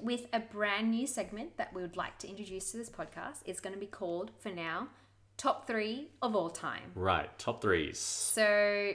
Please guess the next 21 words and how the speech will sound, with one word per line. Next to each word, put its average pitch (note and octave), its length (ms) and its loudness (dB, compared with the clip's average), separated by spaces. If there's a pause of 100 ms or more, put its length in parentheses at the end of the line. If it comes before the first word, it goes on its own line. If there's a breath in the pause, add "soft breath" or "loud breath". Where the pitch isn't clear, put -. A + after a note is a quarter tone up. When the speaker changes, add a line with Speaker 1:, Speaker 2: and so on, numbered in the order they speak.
Speaker 1:
because F4+ 640 0 (100)
we, G#3+ 380 -6 (320)
you G3+ 100 -2
know, F3 120 -2
consider F3+ 340 -2
The F3 80 -4
Good E3 160 -4
Place E3 260 -4
a E3 60 -6
sitcom, F#3+ 560 -6 (180)
we're F3 160 0
Speaker 2:
Yes, F3 120 4
Speaker 1:
going G3 140 0
to A3 160 -6
Speaker 2:
yep. F#3 260 -2
Speaker 1:
personally E4 440 4
share D#3 420 -2 (300 loud breath)
our D3+ 120 0
top - 440 -2
three G#3+ 240 -2
sitcoms E3+ 560 -8